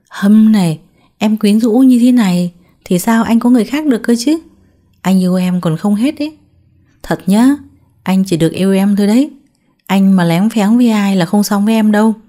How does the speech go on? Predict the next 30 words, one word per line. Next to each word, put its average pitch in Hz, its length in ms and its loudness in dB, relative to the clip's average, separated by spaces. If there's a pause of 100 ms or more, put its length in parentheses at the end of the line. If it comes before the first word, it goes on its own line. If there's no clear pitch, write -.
(920)
"Anh 185 240 0
chỉ 170 180 -4
yêu 196 140 0
mỗi 202 180 0
mình 226 240 2
em 208 200 0
thôi. 220 360 -2 (520)
Đợi 175 280 -2
anh 233 240 0
ổn 170 160 -2
định 175 280 -4
rồi 170 220 -2
mình 170 220 -2
công 208 180 -2
khai 208 500 -6
em 202 220 -2
nhé." 240 180 2 (680)
"Dạ." 185 440 -2 (1000)
Hưng 226 240 2
nói 202 160 2
xong 214 420 -2
liền 175 340 0
cúi 170 220 -2
xuống 220 360 0
trao 208 360 -4
cho 208 120 -6
Trang 202 260 -2
một 180 60 -2
nụ 156 180 -2
hôn 196 400 -2